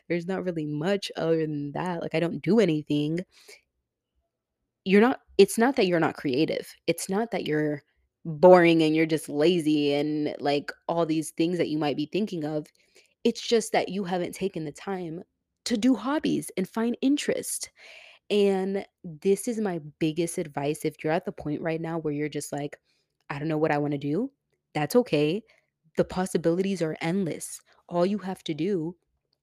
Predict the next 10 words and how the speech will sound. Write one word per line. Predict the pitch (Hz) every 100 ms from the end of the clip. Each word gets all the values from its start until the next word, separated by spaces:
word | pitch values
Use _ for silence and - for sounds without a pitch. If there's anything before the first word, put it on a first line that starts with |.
| _ _
is | 175 170
start | - 165 185 180
doing | 180 180
hobbies. | 139 170 190 - - - - - - -
Start, | - - 196 208 -
start | - 190 190
playing | - 202 208
a |
new | 208 208
instrument. | 226 - - 160 143